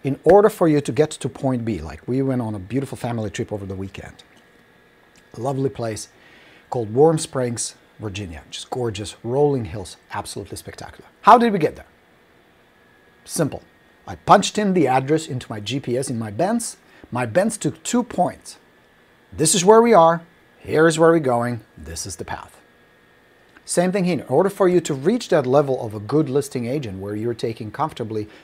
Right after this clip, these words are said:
two, three, four good listings a month or whatever your goal is, first you need to know where you are. So we'll do that right now.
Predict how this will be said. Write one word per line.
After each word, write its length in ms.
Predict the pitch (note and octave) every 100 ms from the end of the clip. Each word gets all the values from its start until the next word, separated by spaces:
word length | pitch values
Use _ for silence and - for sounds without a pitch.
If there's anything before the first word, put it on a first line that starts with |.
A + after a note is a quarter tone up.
| -
two, 360 | - C3 C3
three, 300 | B2+ A#2 B2
four 300 | A#2+ - C3
good 160 | C3 B2+
listings 400 | B2 - B2 A#2
a 40 |
month 260 | A#2 B2+ C#3
or 60 | A2
whatever 400 | A2 B2 B2 A2
your 160 | A2
goal 340 | G#2 A#2+ A2+ C#3+
is, 300 | G3 G#2+ - _ _ _ _ _ _ _
first 240 | - D#3+ E3
you 60 |
need 120 | D#3+ D#3+
to 60 |
know 80 | D#3
where 160 | C#3+ C#3
you 200 | C3+ A2+
are. 100 | F#2
So 160 | C#3
we'll 140 | A#2+ C3+
do 160 | G3
that 140 | G3 F3
right 200 | D#3+ D#3
now. 220 | G#2+